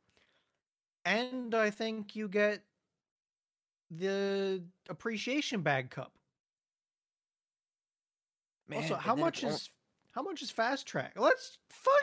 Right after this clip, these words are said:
Speaker 1: it, let's go all the way.
Speaker 2: Well, no, let's <laughs>
Speaker 1: <laughs> No, let's not. But
Speaker 2: But then it's
Speaker 1: I
Speaker 2: only a hundred and nine dollars the next year.
Speaker 1: I'm telling you, I think r-,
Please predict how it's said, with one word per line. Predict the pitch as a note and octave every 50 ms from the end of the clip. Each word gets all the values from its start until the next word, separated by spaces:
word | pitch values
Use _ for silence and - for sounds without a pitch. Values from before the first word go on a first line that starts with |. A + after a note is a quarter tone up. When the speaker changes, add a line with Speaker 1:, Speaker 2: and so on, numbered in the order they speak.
| C5+ B4+
Speaker 1:
it, | G#4+
let's | B4+ B4+ B4+ -
go | - D#4+ D4+ D4
all | C#4+ C#4+ C#4+ C#4
the | C#4 C4
way. | C4 C#4+ D4+ D4+ B3+ F3+ D#3 D#3 - _ _ _ _ _ _ _ _ _ _ _ _ _ _ _ _ _ _ _ _ _ _
Speaker 2:
Well, | B2 C3+ B2
no, | B2 A#2 G2+ G2 G2+
let's | G#2+ A2+ A2+ A#2+ A#2 - G2+
<laughs> | - - -
Speaker 1:
<laughs> | - - -
No, | - F3+ D#3 - - C4 - - - - - - G3+ - - - - -
let's | A3 - - -
not. | D#3 C3 - - _ _ _ _ _ _ _ _
But | A3 G#3+ G#3 G3+ - _ _ _ _ _ _ _ _ _ _ _ _ _
Speaker 2:
But | - - -
then | D#3+ F3 F#3+
it's | E3+ - -
Speaker 1:
I | D#3 F3+
Speaker 2:
only | F#3 E3
a | C#3+
hundred | A#2+ - D3 E3+ F3 F3 E3 E3
and | E3 D#3
nine | D3+ D3+ D#3+ D#3
dollars | D3 D3+ C#3+ D#3 D#3 D#3 D3+ C#3
the | - D#3
next | D#3 E3+ E3 - - - C#3+
year. | C#3 A#2+ G2+ F2+ F#2+ - - _ _ _ _ _ _ _ _ _ _ _ _ _ _ _ _ _ _ _ _ _ _ _ _ _ _ _ _ _ _ _ _ - - _ _ _ -
Speaker 1:
I'm | F#3 C4 D#4
telling | - - B3+ B3+ C#4 C#4 C4+ A#3+
you, | G#3+ F#3+ F3+ E3 E3+ - -
I | E3 F#3+ A3+ A#3
think | - - B3 A#3 A3+ A3+ - - _ _ _ _ _ _ _ _ _ _ _ _ _ _ _ _ _ _ _ _ _ _ _ _ _ _ _ _ _ _ _ _
r-, | F3+